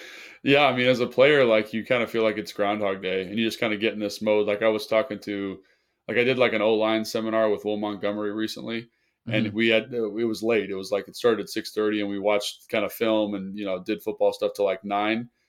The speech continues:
Speaker 1: He's like, "Doesn't this feel like camp?" And I was like, "It does feel like camp." You just get in this groove of, like,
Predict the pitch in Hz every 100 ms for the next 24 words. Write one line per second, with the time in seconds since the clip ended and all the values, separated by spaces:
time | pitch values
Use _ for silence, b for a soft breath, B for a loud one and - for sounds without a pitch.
0 | _ - 101 101 123 143 139 139 131 127
1 | 120 120 120 127 101 101 101 98 101 104
2 | 107 120 117 98 98 95 - 95 92 104
3 | 117 113 127 131 117 98 - 107 113 107
4 | 95 98 95 92 92